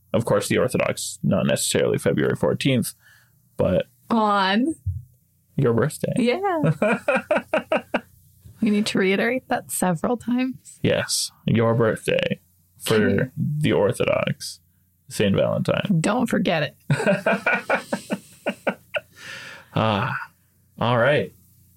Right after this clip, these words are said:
Speaker 1: Well, that's, that's it for our show today.
Speaker 2: Yeah, it's a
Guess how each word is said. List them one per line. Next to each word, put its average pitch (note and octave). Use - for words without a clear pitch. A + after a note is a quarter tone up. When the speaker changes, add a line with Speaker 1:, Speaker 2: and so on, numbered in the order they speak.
Speaker 1:
Well, C3
that's, -
that's D#3+
it F3+
for D3
our G#2+
show -
today. -
Speaker 2:
Yeah, C#4
it's -
a F#3